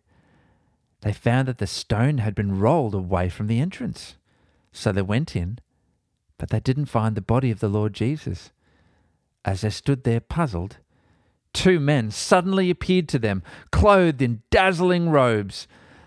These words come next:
The women were terrified and bowed with their faces to the ground. Then the men asked, "Why are you looking among the dead for someone who is alive? He isn't here.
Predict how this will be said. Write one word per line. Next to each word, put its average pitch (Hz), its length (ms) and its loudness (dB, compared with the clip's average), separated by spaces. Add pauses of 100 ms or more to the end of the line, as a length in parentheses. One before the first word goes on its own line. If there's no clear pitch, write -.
(120)
The 131 100 2
women 160 320 4
were 120 100 0
terrified 165 960 -2
and 107 240 -4
bowed 165 400 2
with 127 120 -4
their 117 120 2
faces 160 480 0
to 139 120 -2
the 123 80 0
ground. 139 600 0 (600)
Then 147 120 2
the 151 80 2
men 156 240 2
asked, 147 480 -2 (760)
"Why 160 520 4
are 190 160 -2
you 220 140 -2
looking 127 420 0
among 123 320 0
the 139 80 0
dead 98 500 -4 (340)
for 185 120 2
someone 92 400 0
who 120 160 0
is 139 120 0
alive? 180 640 -2 (440)
He 160 480 0
isn't 147 340 0
here. 120 520 0